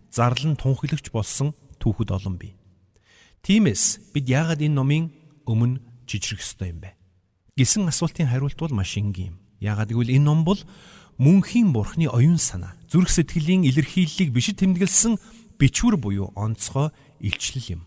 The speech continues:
Энэ бол мөнхийн бурхан орчлон ертөнцийг бүтээсэн төдийгүй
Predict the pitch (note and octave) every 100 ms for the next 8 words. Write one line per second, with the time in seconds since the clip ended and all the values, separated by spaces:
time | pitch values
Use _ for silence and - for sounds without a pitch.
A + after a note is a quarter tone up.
0 | _ _ _ _ _ _ D3+ F3 F3 C3
1 | C3 C3+ - D#3+ G2 - F#2 F2+ - _
2 | _ A#2+ - F3+ D3 - - E3+ A#2+ A2+
3 | E3 - D#3+ D#3+ D#3 G3 G2 F2 -